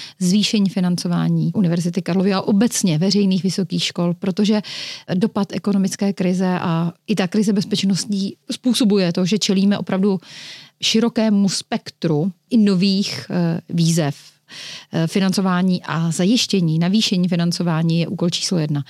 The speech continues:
Eh, na druhou stranu pevně věřím, že přijdou i nové příležitosti a že přijde celá řada radostných okamžiků v rámci toho roku dva tisíce dvacet tři, které nám umožní jako akademické obci Univerzity Karlovy se nad nějakými,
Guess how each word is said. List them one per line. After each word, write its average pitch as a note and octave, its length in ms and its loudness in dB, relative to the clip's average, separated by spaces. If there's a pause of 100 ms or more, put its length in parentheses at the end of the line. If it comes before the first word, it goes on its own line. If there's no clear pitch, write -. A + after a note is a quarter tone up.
(580)
Eh, G3+ 240 0
na G#3 120 4
druhou A#3+ 220 4
stranu A#3+ 280 2
pevně A3 240 2
věřím, A3 300 2
že G#3+ 100 2
přijdou A3 260 0
i - 80 0
nové G3+ 220 2
příležitosti G#3+ 800 0
a G#3 120 2
že G3+ 120 2
přijde G3+ 280 -2
celá F#3+ 280 0
řada F#3+ 480 0 (100)
radostných F#3 540 2
okamžiků F3+ 420 0
v E3+ 40 0
rámci F3+ 480 0
toho F3+ 420 0
roku F#3 260 0
dva E3+ 140 0
tisíce F3+ 400 -4
dvacet E3+ 400 -2
tři, F3+ 240 -2 (300)
které F#3+ 280 -2
nám F#3+ 220 0
umožní G3 460 2
jako F3 180 -2
akademické G#3 640 0
obci - 220 -6
Univerzity F#3 500 0
Karlovy E3+ 420 0 (300)
se - 160 -2
nad G3 200 -2
nějakými, G3 720 0